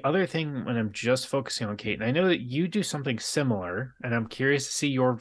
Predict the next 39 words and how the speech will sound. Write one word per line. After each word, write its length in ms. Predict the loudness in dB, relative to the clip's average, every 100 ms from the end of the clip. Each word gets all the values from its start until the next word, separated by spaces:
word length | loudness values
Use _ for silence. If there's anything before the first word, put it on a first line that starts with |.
| -4
your 240 | 2 4 4
version 340 | 2 0 -2
of 60 | -6
this, 160 | -4
John, 280 | -4 -4 -2
but 200 | -2 -2 -6 -18 -18 -16
something 360 | -2 0 2 2
that 120 | 0
we 540 | 0 -4 0 4 4
do 600 | 2 -2 0 2 0 -4 -8 _ _ _ _ _
without 360 | 0 2 2 2
even 180 | 0
talking 540 | -2 -4 -2 -2 -4 -2
about 220 | 0 -2
it 100 | 0
really, 240 | -2 0
but 160 | 0 -2
we 100 | -4
implement 520 | -4 -4 -2 -2 0 0
it 120 | -4
almost 360 | -6 -2 -2 -2
on 80 | -4
a 60 |
daily 320 | -4 -2 -2 -2
basis, 440 | -4 -4 -4 -4
is 260 | -6 -6 -6
what 140 | -8 -2
I'm 260 | 0 0
calling 460 | -2 -2 -2 -4 -8 _ -6
couch 380 | -2 -2 -2
time. 340 | -6 -8 -8 -14 _ _ -20 -20 -10 0
And 160 | 2
I 120 | 4
think 240 | 2 0 -2
this 180 | -4 -2
is 120 | 0
an 120 | 0
incredibly 680 | 0 0 2 2 2 0 2
important 760 | 0 -2 -2 0 2 0 -6